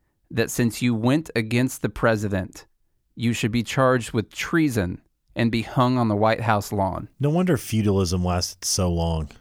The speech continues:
Speaker 1: Yeah. It's apparently the, uh, just the default nature of humans to, to want this a-, at all times. But the-, these are principled conservative, conservatives here. This
Speaker 2: Apparently.
Speaker 1: is, these are the people who h-, hold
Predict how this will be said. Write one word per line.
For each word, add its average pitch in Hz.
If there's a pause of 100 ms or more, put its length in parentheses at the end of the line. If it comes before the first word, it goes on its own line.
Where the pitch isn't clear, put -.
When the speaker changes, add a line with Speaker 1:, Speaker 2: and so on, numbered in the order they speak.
(100)
Speaker 1:
Yeah. 104 (1040)
It's -
apparently 120
the, 107
uh, 98 (500)
just -
the 107
default 110
nature 104
of 90
humans 104
to, 95
to -
want 104
this 80 (100)
a-, 107
at 107
all 101
times. 95 (220)
But 123
the-, 196
these 160
are 135 (400)
principled 175
conservative, 139 (120)
conservatives 131
here. 95 (120)
This 117
Speaker 2:
Apparently. 110
Speaker 1:
is, 104
these 123
are 202
the 180
people 170
who 143
h-, 139 (120)
hold 175